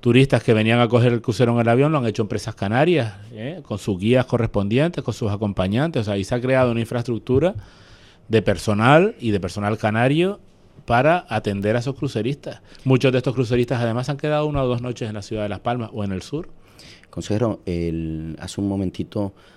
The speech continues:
Speaker 2: hablaba de, en otro contexto, de pinchar, ¿eh?
Speaker 1: Mm.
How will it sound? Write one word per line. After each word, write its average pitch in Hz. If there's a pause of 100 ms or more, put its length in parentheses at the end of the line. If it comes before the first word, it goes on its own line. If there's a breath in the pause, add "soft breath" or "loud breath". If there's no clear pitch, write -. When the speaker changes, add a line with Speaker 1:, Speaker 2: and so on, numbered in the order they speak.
(100 soft breath)
Speaker 2:
hablaba 90
de, 78
en 85
otro 92
contexto, 90
de 92
pinchar, 87 (720 soft breath)
¿eh? 82
Speaker 1:
Mm. 104